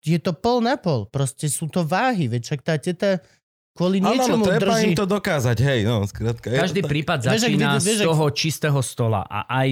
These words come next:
Speaker 3: ten najväčší vrah si zaslúži, aby ten čistý stôl mal vš-, mali všetci, kto na tom prípade skrátka začínajú pracovať.
Speaker 1: Hej, lebo to je
Speaker 3: To je
Speaker 1: potom
Speaker 3: proces, to
Speaker 1: to je
Speaker 3: není nič iné, to je metodológia. Keď je, rozumiete,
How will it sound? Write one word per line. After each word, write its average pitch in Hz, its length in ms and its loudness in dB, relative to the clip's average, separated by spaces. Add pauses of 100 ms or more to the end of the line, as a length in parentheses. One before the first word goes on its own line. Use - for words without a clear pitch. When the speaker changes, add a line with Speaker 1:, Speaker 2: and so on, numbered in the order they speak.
Speaker 3:
ten 143 240 0
najväčší 170 640 0
vrah 139 320 0
si 143 160 -4
zaslúži, 135 580 -2
aby 127 220 -4
ten 135 180 0
čistý 135 460 -4
stôl 127 540 0
mal 123 520 0
vš-, - 240 -8
mali 135 200 0
všetci, - 480 -4
kto - 160 -6
na 127 160 0
tom 120 160 -4
prípade 123 440 -4
skrátka 120 460 -6
začínajú 113 480 -2
pracovať. 101 480 -8
Speaker 1:
Hej, 262 280 2
lebo 269 140 0
to 277 120 -2
je 254 80 2
Speaker 3:
To 214 80 -6
je 196 160 2
Speaker 1:
potom 285 80 -2
Speaker 3:
proces, 175 380 0 (140)
to - 140 -2
Speaker 1:
to - 20 -
je 156 80 2
Speaker 3:
není 180 280 2
nič 175 260 0
iné, 135 80 0
to 143 140 -2
je 156 80 2
metodológia. 151 880 0 (1120)
Keď 185 180 -2
je, 202 160 0
rozumiete, 196 440 0